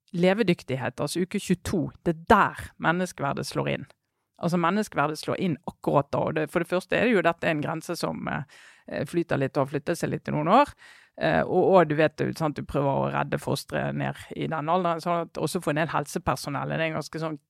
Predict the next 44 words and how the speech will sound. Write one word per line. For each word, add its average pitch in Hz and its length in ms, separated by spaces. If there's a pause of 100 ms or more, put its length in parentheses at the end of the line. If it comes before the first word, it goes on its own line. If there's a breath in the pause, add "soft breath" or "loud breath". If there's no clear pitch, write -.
krevende 147 460 (100)
situasjon, 262 560 (480 soft breath)
eh, 165 80
å 156 140
forholde 175 340
seg - 80
til. 320 220 (100)
Eh, 180 320
men, 185 340
men 196 280
jeg - 100
tror, 233 220 (260)
altså, 196 220 (180)
det 214 160
der 202 160
med 175 140
at 160 100
menneskeverdet 170 1040
utvikler 185 640
seg 160 160
gradvis 175 560
gjennom 170 400
svangerskapet, 175 720
det - 140
tror 240 180
jeg 226 320
er 156 80
veldig 175 400
sånn 202 160
intuitivt 165 960
for - 140
veldig 185 180
mange. 170 240
Så 180 80
jeg 180 140
tror - 180
akkurat - 320
den 175 160
at - 80
du 170 60 (100)
har 208 240
en 143 80
sånn 180 160
grense, 175 380